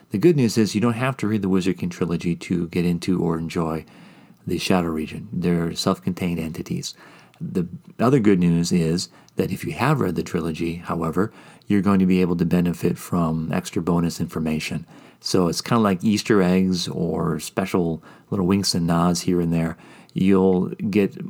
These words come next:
maybe, I don't wanna say greater depth of understanding, although that, that is possible. You'll have a, a fuller picture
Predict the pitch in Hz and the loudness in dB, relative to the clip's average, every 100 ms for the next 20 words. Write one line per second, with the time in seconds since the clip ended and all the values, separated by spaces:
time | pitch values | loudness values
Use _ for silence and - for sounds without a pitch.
0 | - _ - 160 214 247 180 165 143 120 | -14 _ 0 4 4 4 2 4 2 2
1 | 110 95 110 101 90 90 98 92 90 85 | 0 2 2 4 2 2 2 2 -2 -2
2 | 82 78 - 117 98 85 82 85 87 95 | -4 -6 -2 0 0 0 0 -2 0 0
3 | 92 87 - - 104 - 85 85 - - | 0 -2 -2 0 0 0 -2 -4 -6 -20
4 | - - - 107 107 107 95 87 85 - | -20 -20 -4 -2 2 2 2 2 0 -2
5 | - 127 104 - 117 98 - 87 | 0 2 2 2 0 0 -2 -4